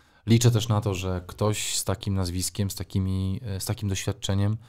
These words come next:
będzie potrafił umiejętnie wprowadzić do kadry nowe pokolenie, które jest konieczne, jest niezbędne, bo, bo pokolenie starsze powoli będzie się z tą reprezentacją żegnać, więc przed, e, Santoszem ogromne wyzwanie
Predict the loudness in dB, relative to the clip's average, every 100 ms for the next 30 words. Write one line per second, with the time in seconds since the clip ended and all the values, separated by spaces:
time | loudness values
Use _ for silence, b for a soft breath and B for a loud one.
0 | b b b _ -2 0 0 -4 -4 -4
1 | -2 0 6 6 6 2 0 2 4 4
2 | 2 0 2 0 2 0 0 2 2 0
3 | 2 4 4 2 2 2 2 2 0 -2
4 | -2 2 0 -2 -10 _ B B B B
5 | B B B B B 6 6 8 6 6
6 | 2 0 0 2 4 6 4 -2 -4 -4
7 | 2 4 4 4 4 6 4 0 0 0
8 | -2 -6 -8 -8 -6 -4 -2 -2 -2 -2
9 | -4 -4 -2 -2 -2 -4 -4 0 2 2
10 | 0 0 0 -2 -2 -2 0 2 0 0
11 | -2 -4 -2 -2 0 0 2 0 -2 -2
12 | 2 6 6 6 4 2 4 4 4 0